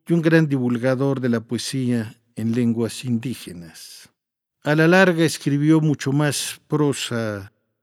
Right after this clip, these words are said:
que poesía, pero su poesía, sobre todo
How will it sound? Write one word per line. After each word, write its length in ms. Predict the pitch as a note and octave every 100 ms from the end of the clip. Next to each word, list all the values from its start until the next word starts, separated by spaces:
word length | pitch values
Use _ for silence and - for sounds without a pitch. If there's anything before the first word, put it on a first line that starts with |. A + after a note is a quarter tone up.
| _
que 140 | - A#2
poesía, 760 | A#2+ A#2 - E3+ F3 E3+ D#3+ _ _ _ _
pero 220 | - B2 B2
su 160 | C#3
poesía, 840 | B2+ C3 - D#3+ D3+ C#3+ C#3 A#2+ _ _ _
sobre 480 | - - - A#2 A#2
todo 720 | - D3 C#3 B2 A2 G#2+ G#2